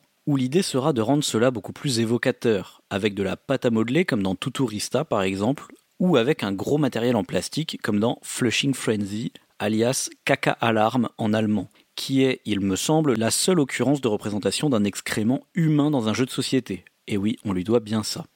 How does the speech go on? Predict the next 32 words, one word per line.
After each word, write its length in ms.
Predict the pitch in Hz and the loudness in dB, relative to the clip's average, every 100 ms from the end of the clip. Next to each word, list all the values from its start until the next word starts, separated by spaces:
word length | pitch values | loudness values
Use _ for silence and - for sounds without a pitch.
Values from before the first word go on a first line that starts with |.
| - | -2
Mais 140 | 113 | -2
si 140 | 120 202 | 0 -2
ces 100 | 175 | 0
deux 100 | 131 | 0
jeux 140 | 160 | 2
ne 100 | 165 | 0
sont 200 | 110 131 | 0 -4
que 180 | - 202 | -2 -2
des 220 | 170 127 | 2 2
jeux 180 | 117 156 | 2 0
de 120 | 113 | -2
pur 340 | 92 - 156 - | -4 -2 -2 0
hasard, 540 | 107 98 98 131 - - | -2 0 0 -2 -4 -4
il 140 | 220 190 | 0 2
est 140 | 135 | 2
aussi 180 | 113 - | -2 -2
possible 400 | 117 - 170 117 | -6 -4 -2 -2
d'utiliser 400 | 104 - 110 120 | -2 -6 -2 0
le 120 | 117 | 0
gimmick 420 | 104 123 160 165 | -2 -2 -2 -2
matériel 520 | 123 117 104 104 135 143 | -2 -2 -2 2 2 0
pour 280 | - 165 | -2 -2
créer 320 | - - 143 151 | -2 -2 0 0
un 120 | 104 | -2
gameplay 540 | 98 120 117 156 156 - | 0 2 2 -2 -6 -2
avec, 520 | 117 113 - - - - | 0 0 -2 -14 -12 -2
comme 240 | 117 110 | 0 2
dans 160 | 107 104 | 0 0
Don't 260 | 101 143 | 0 0
Step 340 | - - 147 - 127 | 0 -2 -2 -2 0
In 160 | 117 | 2
It, 400 | 113 - - - | 0 -4 -14 -14